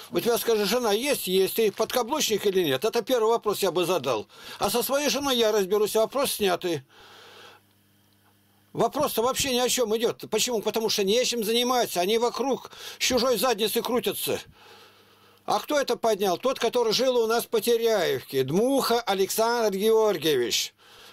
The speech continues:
которого пришлось первого крестным ходом выд-, преображать. По чужим жёнам лазит. Наконец всё разоблачено.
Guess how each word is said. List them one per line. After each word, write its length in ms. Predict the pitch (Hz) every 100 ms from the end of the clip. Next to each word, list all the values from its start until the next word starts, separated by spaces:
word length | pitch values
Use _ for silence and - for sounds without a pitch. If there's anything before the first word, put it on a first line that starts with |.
| -
которого 500 | 185 226 240 220 202
пришлось 420 | 214 208 220 -
первого 420 | - 262 247 180
крестным 480 | - 226 233 - 208
ходом 340 | 226 214 196
выд-, 300 | 175 180 170
преображать. 680 | - 180 160 170 147 117 - _ - - -
По 100 | 226
чужим 380 | 208 254 269 254
жёнам 340 | 196 262 240
лазит. 460 | 220 202 120 123 - - -
Наконец 420 | 165 208 247 262 202
всё 240 | - 254
разоблачено. 920 | 233 220 196 208 247 269 269 262 226